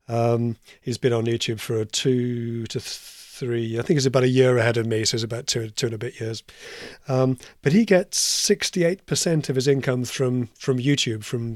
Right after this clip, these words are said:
Google AdSense. Uh, sixteen percent from Patreon, eleven percent from sales, so stuff he makes and sells through his channel, and five percent through affiliate links, so Amazon and, uh, whatever else, which I thought was fascinating. Uh,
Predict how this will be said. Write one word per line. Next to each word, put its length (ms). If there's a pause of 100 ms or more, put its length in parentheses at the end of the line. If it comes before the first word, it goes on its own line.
(120)
Google 280
AdSense. 520 (720)
Uh, 160
sixteen 520
percent 300
from 120
Patreon, 500
eleven 340
percent 300
from 140
sales, 680 (360)
so 140
stuff 200
he 80
makes 300
and 80
sells 320
through 80
his 80
channel, 360 (540)
and 100
five 400
percent 420
through 180
affiliate 420
links, 260
so 240
Amazon 500
and, 260
uh, 240
whatever 380
else, 320 (640)
which 140
I 80
thought 160
was 100
fascinating. 720
Uh, 300